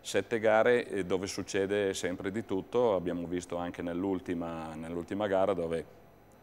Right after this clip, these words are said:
proprio sotto la bandiera scacchi c'è stata la vittoria di, di Davide Tartari, che ha superato a pochi metri dal traguardo, eh, Marco Spadini. Ho nominato due protagonisti, eh, in realtà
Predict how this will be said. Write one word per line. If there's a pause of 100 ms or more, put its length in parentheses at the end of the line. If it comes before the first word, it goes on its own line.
(260)
proprio
sotto
la
bandiera
scacchi (380)
c'è
stata
la
vittoria
di,
di
Davide
Tartari,
che
ha
superato (300)
a
pochi
metri
dal
traguardo,
eh,
Marco
Spadini. (460)
Ho
nominato
due
protagonisti,
eh,
in
realtà